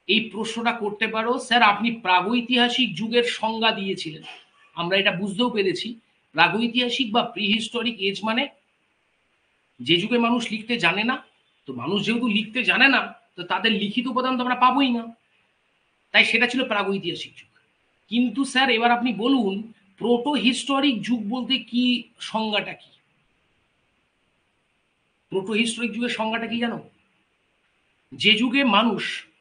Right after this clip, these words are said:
লিখতে জানত, ঠিক শুনছো,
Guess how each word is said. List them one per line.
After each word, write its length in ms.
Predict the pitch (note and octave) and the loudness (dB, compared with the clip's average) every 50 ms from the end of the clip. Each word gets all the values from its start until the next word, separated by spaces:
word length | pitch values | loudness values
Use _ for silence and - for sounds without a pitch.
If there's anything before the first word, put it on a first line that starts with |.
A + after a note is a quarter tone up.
| _ _ _ _ _ - | _ _ _ _ _ -8
লিখতে 420 | D#3 F3+ A#3 A#3+ - - - B3+ A#3+ | -2 0 0 0 0 0 0 0 0
জানত, 280 | F#3+ E3 C#3+ A#2+ A#2 - - _ _ _ _ _ _ _ _ _ _ _ _ _ _ _ _ _ _ _ _ _ _ _ _ _ | 0 -2 -6 -8 -10 -16 -20 _ _ _ _ _ _ _ _ _ _ _ _ _ _ _ _ _ _ _ _ _ _ _ _ _
ঠিক 180 | - G#3 G3+ - | -8 -6 -6 -6
শুনছো, 300 | - E3 A#2+ - - | -6 -6 -8 -10 -12